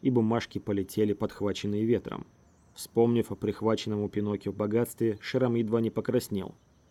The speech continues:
Ну что тут обычные деньги? Хождение имеет другая валюта. Благодарность человеческая, по привычке измеряемая в рублях.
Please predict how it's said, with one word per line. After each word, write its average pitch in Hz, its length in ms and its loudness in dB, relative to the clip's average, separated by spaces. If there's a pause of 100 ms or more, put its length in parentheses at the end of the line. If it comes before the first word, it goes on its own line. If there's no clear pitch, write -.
Ну 113 120 -4
что - 180 -4
тут 180 160 -4
обычные 135 500 0
деньги? 98 460 -4 (420)
Хождение 117 640 4
имеет 117 240 2
другая 135 400 2
валюта. 101 440 0 (500)
Благодарность 104 840 0
человеческая, - 880 -2 (280)
по 151 100 6
привычке 143 640 4
измеряемая 107 800 2
в 95 80 -4
рублях. 98 500 -2